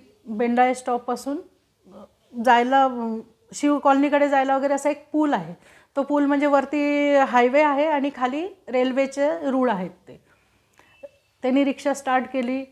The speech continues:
मी बापूंना म्हणलं, "बापू, बरं झालं रिक्षा मिळाली, हरिओम," असं केलं आणि "बापू आहेच," म्हणलं, "माझ्याबरोबर." म्हणून आमची रिक्षा एक पाच दहा मिनिटच चालली आणि तो पूल संपतो आणि त्या पुलाच्या पंधरा ते वीस, अ,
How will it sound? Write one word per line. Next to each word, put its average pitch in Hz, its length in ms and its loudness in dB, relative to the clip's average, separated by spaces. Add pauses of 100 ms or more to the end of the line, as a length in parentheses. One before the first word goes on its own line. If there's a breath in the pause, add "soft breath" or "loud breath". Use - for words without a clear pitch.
मी 208 300 -8
बापूंना 220 360 -4
म्हणलं, 220 140 -6
"बापू, 208 240 -2
बरं 208 240 -4
झालं 202 200 -4
रिक्षा 208 300 -10
मिळाली, 196 360 -6
हरिओम," 196 440 -8
असं 185 180 -12
केलं 208 220 -10
आणि 220 220 -6 (720)
"बापू 220 300 -4
आहेच," 240 280 4
म्हणलं, 202 260 -4
"माझ्याबरोबर." 185 500 -10 (400 soft breath)
म्हणून 254 220 -2 (100)
आमची 240 340 -2
रिक्षा 262 300 -6
एक 262 300 -4
पाच 254 300 2
दहा 262 340 0 (720)
मिनिटच 233 1200 -4
चालली 220 320 -4 (580 soft breath)
आणि 247 260 -2
तो 302 80 0
पूल 320 280 2
संपतो 277 800 0
आणि 247 220 -2
त्या 311 140 0
पुलाच्या 302 560 2
पंधरा 285 320 0
ते 302 140 -2
वीस, 294 440 -4
अ, 269 680 2